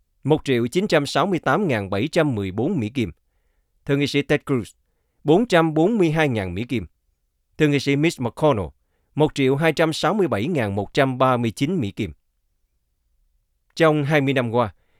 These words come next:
việc thay đổi về luật sở hữu và sử dụng súng liên tục thất bại, không thể bước qua ngưỡng cửa Quốc hội. Gần đây nhất, hai ngàn hai mươi mốt,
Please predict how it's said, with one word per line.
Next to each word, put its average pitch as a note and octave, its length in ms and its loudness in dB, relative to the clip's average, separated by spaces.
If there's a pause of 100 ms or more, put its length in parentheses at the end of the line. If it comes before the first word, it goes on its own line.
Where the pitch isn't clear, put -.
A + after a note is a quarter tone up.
(140)
việc D3+ 180 0
thay F#3 140 2
đổi B2 260 2
về C3+ 100 2
luật A2+ 180 -2
sở D3 120 0
hữu B2 300 -2
và G#2+ 140 0
sử - 120 -4
dụng A#2 240 -4
súng D3 260 -2 (240)
liên F3+ 300 0
tục - 260 -6
thất G3+ 200 -4
bại, F2 240 -4 (300)
không G#3+ 280 2
thể A#2+ 180 -2
bước G3 240 -2
qua D3 160 4
ngưỡng A#2 220 -2
cửa G#2+ 140 -2
Quốc A#2+ 200 -2
hội. F2+ 240 -6 (720)
Gần A2 220 -2
đây A#2 120 0
nhất, D#3 180 0 (180)
hai E3+ 180 0
ngàn G2 220 -4
hai A2 100 -4
mươi A2+ 140 -4
mốt, C3 180 0